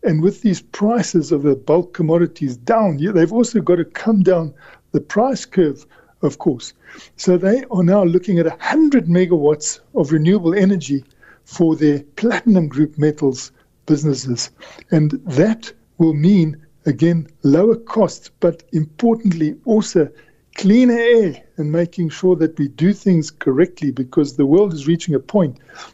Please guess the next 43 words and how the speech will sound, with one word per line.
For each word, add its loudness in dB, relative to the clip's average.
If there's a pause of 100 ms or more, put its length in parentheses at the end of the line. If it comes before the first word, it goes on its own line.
that 2
if -6
you 2
do 2
not 0 (380)
clean 0 (220)
your 4
electricity, -2 (280)
they 2
will 2
start -2 (160)
penalizing 0
you -2
once 0
you 0
export -2
your 0
products. -2 (260)
They 0
will 2
put -4 (140)
additional -2
tariffs -2
on. -4 (480)
So 2
we 0
really 2
need 0
to -14
be 0
aware 2
of -4
that. -4
And -8
I -4
must -4
say, 0
African -4
Rainbow 0
Minerals -2
is -4
very 2
aware. 2